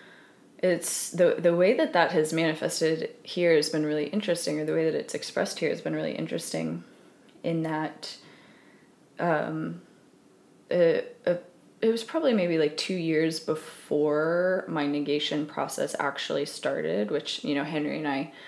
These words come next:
a-, as we're speaking, kinda call that, like, the first, quote unquote, first step, is when the, the beliefs start to be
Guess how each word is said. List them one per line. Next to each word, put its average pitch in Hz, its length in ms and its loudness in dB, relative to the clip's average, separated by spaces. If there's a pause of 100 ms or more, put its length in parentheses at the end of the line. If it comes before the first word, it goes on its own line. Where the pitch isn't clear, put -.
(340)
a-, 175 240 4
as 160 160 4
we're 147 80 4
speaking, 147 380 -2
kinda 151 240 -4
call 147 260 -2
that, 143 220 -2
like, - 160 -6
the 139 80 -4
first, - 720 -4
quote 151 160 -2
unquote, - 340 -4
first - 320 -6
step, - 420 -4 (1080)
is 175 160 -2
when 160 180 0
the, 143 280 0 (260)
the 180 80 0
beliefs 156 460 2
start - 420 0
to - 120 -4
be 151 380 -6